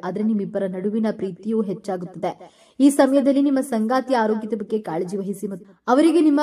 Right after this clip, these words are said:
ಭಾವನಾತ್ಮಕ ಬೆಂಬಲವನ್ನ ನೀಡಿ. ನಿಮ್ಮ ಮಕ್ಕಳಿಂದ ನೀವು ಗೌರವವನ್ನ ಪಡೆಯುತ್ತೀರಿ ಮತ್ತು ಅವರೊಂದಿಗೆ ಅಮೂಲ್ಯವಾದ ಸಮಯವನ್ನ ಕಳೆಯುತ್ತೀರಿ ಮತ್ತು ಅವರು ತಮ್ಮ ವೃತ್ತಿಪರ ಕ್ಷೇತ್ರಗಳಲ್ಲಿ ಪ್ರಗತಿ ಸಾಧಿಸುತ್ತಾರೆ. ವೈವಾಹಿಕ ಜೀವನವನ್ನ ಮಧುರವಾಗಿಸಲು ನೀವು ಬಯಸಿದ್ರೆ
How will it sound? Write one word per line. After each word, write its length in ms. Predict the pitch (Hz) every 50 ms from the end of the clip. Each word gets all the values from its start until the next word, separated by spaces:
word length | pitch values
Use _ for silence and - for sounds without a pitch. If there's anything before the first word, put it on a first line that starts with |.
| 311
ಭಾವನಾತ್ಮಕ 720 | 311 277 254 233 220 240 254 285 294 294 285 285 269 277 277
ಬೆಂಬಲವನ್ನ 540 | 262 196 214 208 208 214 220 208 185 185 202
ನೀಡಿ. 300 | 226 220 208 175 165 - -
ನಿಮ್ಮ 160 | 190 220 233
ಮಕ್ಕಳಿಂದ 560 | 226 214 208 220 214 220 226 220 214 214 214 214 170 165 185 226 170 175 208 - _ _ _
ನೀವು 220 | 226 254 269 254 269
ಗೌರವವನ್ನ 580 | 220 220 208 214 226 240 247 226 208 190 196 220
ಪಡೆಯುತ್ತೀರಿ 500 | 220 233 214 196 185 180 180 190 185 190
ಮತ್ತು 240 | 185 196 190 - 247
ಅವರೊಂದಿಗೆ 460 | 240 247 240 247 240 226 247 220 262
ಅಮೂಲ್ಯವಾದ 640 | 233 214 196 226 247 254 269 285 269 254 233 214 214 226 220 -
ಸಮಯವನ್ನ 460 | 208 185 185 190 190 185 175 170 160
ಕಳೆಯುತ್ತೀರಿ 640 | - - 202 185 180 175 170 - 170 170 165 -
ಮತ್ತು 320 | - 175 226 226 - 254 277 285 - - - - - _ -
ಅವರು 300 | 220 240 254 302 285 269 277 311 277 269 - - _
ತಮ್ಮ 160 | 285 269 262 277
ವೃತ್ತಿಪರ 480 | 277 240 262 - - - 294 247 277 277 277
ಕ್ಷೇತ್ರಗಳಲ್ಲಿ 720 | 277 277 - 262 247 220 - 247 233 247 240 226 226 254
ಪ್ರಗತಿ 380 | 226 220 208 196 185 196 - 220
ಸಾಧಿಸುತ್ತಾರೆ. 560 | 214 - 185 170 170 175 - - 165 160 156 170 160 190
ವೈವಾಹಿಕ 480 | 190 202 196 226 233 214 226 226 - 226 196
ಜೀವನವನ್ನ 540 | 180 214 208 202 208 208 190 190 190 196 208 214
ಮಧುರವಾಗಿಸಲು 840 | 226 208 190 175 208 202 208 202 208 202 190 202 202 - 208 202 196
ನೀವು 240 | 185 208 226 233 247
ಬಯಸಿದ್ರೆ 540 | 202 185 180 180 - - 220 254 214 202